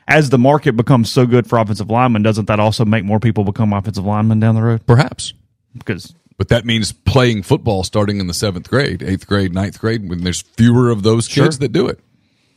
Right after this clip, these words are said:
Speaker 1: Well, it's just like, I wonder, I get the college level 'cause we're seeing that here on this campus as far as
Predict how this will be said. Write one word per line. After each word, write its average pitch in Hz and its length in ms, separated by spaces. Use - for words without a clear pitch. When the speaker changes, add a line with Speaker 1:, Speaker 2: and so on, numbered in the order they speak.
Speaker 1:
Well, 349 100
it's - 80
just - 160
like, 381 140
I 302 100
wonder, 240 500
I 170 100
get 214 180
the 180 80
college 196 340
level 135 260
'cause 143 140
we're 151 120
seeing 151 260
that 143 160
here 156 200
on 151 120
this 151 140
campus 120 420
as 110 100
far 131 320
as 120 400